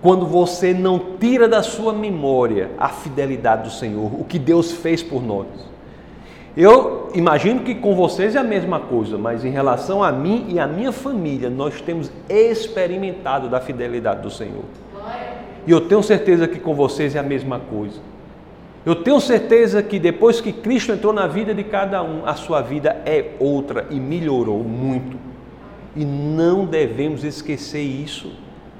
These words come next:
Isso não deve jamais fugir da nossa memória. Devemos retornar ao Senhor com a fidelidade que Ele tem dado para nós.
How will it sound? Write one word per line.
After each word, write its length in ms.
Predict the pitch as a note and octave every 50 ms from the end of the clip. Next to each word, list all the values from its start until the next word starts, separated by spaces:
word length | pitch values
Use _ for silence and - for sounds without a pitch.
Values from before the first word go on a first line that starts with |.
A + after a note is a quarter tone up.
| - - - - - - -
Isso 220 | E3+ F3 - G3+ G3+
não 200 | G3+ G3+ G3+ F#3+
deve 280 | D#3 F3 F#3 F3 E3
jamais 420 | C#3+ E3 F3 E3 E3 E3 E3+ E3+ -
fugir 360 | - - F3+ D#3 - E3 F3+
da 100 | E3+ E3
nossa 280 | E3 E3+ E3 - - E3+
memória. 640 | E3 E3+ E3 D3 B2+ B2 C3+ D3 E3 F3 F3+ - - - - - - - - - - - - - - - - - - -
Devemos 560 | - F3+ F#3 C#3+ C#3+ G3 G#3 G3+ G3 - -
retornar 720 | D#3+ C3 A#2 F3+ G#3 - - - G3+ F3 D3+ D#3+ F3+ F#3
ao 100 | G3 G3
Senhor 380 | - - - F3 D3+ D#3 F3 F3+
com 80 | F3 F#3
a 60 | E3
fidelidade 680 | - - F#3 D3+ D#3+ E3 D#3 D3+ C3+ D3 D#3+ E3+ E3 E3
que 100 | E3 E3
Ele 120 | D#3 D3
tem 200 | - - D3 C#3
dado 320 | B2+ A#2+ A#2 B2 B2 B2+
para 200 | A#2 - A#2 A#2
nós. 720 | A2 G#2 G#2 G#2 G#2 A2 A2+ A2 A2 - - - - -